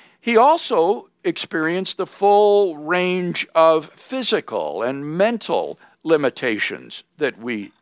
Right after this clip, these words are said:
experience. Luke chapter two and verse fifty-two. Luke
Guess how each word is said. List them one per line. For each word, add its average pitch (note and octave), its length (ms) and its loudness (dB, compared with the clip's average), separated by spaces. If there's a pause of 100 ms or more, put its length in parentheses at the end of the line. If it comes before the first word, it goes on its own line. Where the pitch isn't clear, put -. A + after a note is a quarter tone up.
experience. F2+ 760 -6 (320)
Luke D#3+ 320 -2
chapter D3 560 -2
two E3+ 640 -8 (460)
and B2 280 -4
verse F2 380 -6
fifty-two. - 1040 -8 (1160)
Luke C#3+ 460 0